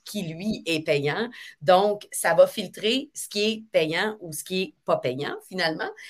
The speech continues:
Et on a même un système de notes d'étoiles, là, pour voir les plus recommandés et tout.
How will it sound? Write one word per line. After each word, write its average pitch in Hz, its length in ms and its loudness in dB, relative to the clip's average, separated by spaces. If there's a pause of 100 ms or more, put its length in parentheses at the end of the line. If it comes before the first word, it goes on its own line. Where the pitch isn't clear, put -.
(200)
Et 320 200 6
on 226 140 2
a 185 80 4
même 277 260 2
un 190 120 2
système 226 560 0
de 190 120 4
notes 185 360 -2
d'étoiles, 180 600 0
là, 165 120 -2
pour 160 200 -4
voir 160 360 0
les 143 180 -4
plus 180 240 -6
recommandés 156 840 -2
et 139 160 -6
tout. - 220 -18